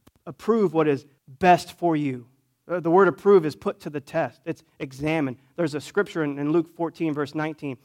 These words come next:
It's, uh, in the context of the great banquet. And this master,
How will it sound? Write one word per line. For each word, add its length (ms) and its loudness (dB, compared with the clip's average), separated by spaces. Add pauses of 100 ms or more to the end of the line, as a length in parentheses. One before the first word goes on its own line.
(180)
It's, 180 -6
uh, 180 0
in 140 2
the 80 2
context 460 -2
of 80 -6
the 60 -8
great 280 -2
banquet. 400 -4 (360)
And 140 -2
this 160 -4
master, 500 0